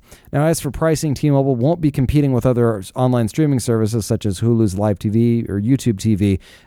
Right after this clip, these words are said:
uh, and the addition of, to the eight initial cities, uh, will happen, but not f-, until later this year.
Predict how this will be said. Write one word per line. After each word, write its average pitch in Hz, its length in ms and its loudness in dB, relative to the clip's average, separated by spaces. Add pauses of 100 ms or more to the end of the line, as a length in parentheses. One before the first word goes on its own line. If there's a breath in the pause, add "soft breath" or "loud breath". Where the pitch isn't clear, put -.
uh, 110 220 -2
and 120 400 0
the 123 180 0
addition 131 460 0
of, 107 320 -2 (260)
to 202 160 0
the 139 180 2
eight 131 220 0
initial 120 400 0
cities, 123 400 0 (320 loud breath)
uh, 117 320 0
will 135 260 2
happen, 117 440 0
but 113 140 0
not 107 280 0
f-, - 120 -20
until 110 300 0
later 104 280 2
this 92 260 -4
year. 98 200 -2